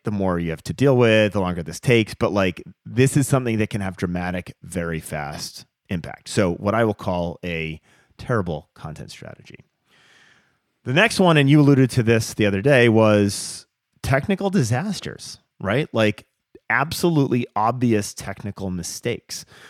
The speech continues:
It can be things like you don't have H ones included in your C S S. It could include things like you have tons of four oh four pages, right? So you've got, you know,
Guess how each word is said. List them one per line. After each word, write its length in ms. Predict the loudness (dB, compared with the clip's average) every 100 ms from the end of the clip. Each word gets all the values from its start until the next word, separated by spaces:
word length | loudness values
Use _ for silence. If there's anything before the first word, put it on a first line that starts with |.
| _ -2
It 140 | -2
can 160 | -2 -2
be 100 | -2
things 460 | -2 -6 -6 -6
like 320 | -4 -4 -4 -8 -20 -20 _ _ _
you 180 | -10 -10 _ _ -14
don't 240 | -12 -8
have 200 | -2 0
H 280 | 2 0 0
ones 600 | 2 2 2 -2 -8 -12 -6
included 640 | -6 -4 -2 0 0 -2
in 560 | -4 -4 -2 -2 -4 -4
your 640 | -2 0 0 -2 -4 -6
C 200 | -8 -8
S 160 | -8 -10
S. 320 | -12 -14 -18 _ -20 _ -8
It 140 | -2
could 100 | 0
include 380 | 0 -2 -4 0
things 260 | -2 -2
like 240 | -2 -2 -4 -8
you 460 | -2 0 2 0
have 360 | 0 0 0 -4
tons 380 | 0 0 2 -2
of 140 | -6
four 320 | -4 -2 -2
oh 20 |
four 280 | -2 0 0
pages, 520 | 0 -6 -6 -12 -18 -8
right? 300 | -2 -2 0
So 120 | 2
you've 200 | 2 2
got, 240 | 2 2 -4 -20 -10
you 80 |
know, 120 | -10